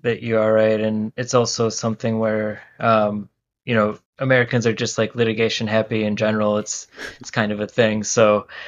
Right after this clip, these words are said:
um, it's not a surprise. And then also with, with all of the stringency in the United States,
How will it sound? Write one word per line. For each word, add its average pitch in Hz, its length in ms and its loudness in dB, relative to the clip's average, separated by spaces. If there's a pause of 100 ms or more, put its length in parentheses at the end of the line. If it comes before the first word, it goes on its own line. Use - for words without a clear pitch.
(240)
um, 110 280 0
it's 120 120 -10
not 151 140 2
a 135 60 -2
surprise. 113 680 0
And 120 180 -4
then 117 440 0
also 123 680 2 (420)
with, - 480 -4 (720)
with 151 140 -2
all 147 180 6
of 127 180 -2
the 120 320 4
stringency 120 1400 -4
in 135 140 -4
the 127 100 -2
United 120 360 0
States, 120 500 -2